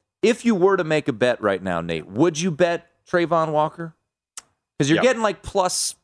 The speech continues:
Speaker 1: I think the best, I think you could still find two to one out there. Yeah, here we're gonna show you DraftKings odds. Two to one on Trayvon Walker. I, 'cause
Speaker 2: Oh, man, that was, what, plus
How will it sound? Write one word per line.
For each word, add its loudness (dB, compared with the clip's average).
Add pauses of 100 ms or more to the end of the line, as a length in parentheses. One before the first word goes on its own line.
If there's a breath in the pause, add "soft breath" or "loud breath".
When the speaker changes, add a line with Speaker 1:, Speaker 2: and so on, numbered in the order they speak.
(160)
Speaker 1:
I -2
think -6
the -2
best, 0
I -6
think -4
you 2
could -4
still 0
find -2
two -6
to 2
one -2
out -4
there. 0
Yeah, 0 (120)
here -2
we're -2
gonna -10
show -6
you 0
DraftKings -6
odds. -4 (320)
Two 0
to 4
one 0
on 0
Trayvon 0
Walker. 0 (260 soft breath)
I, -4 (120)
'cause -2 (120)
Speaker 2:
Oh, -20 (160)
man, -20
that -2
was, -6
what, -2
plus -4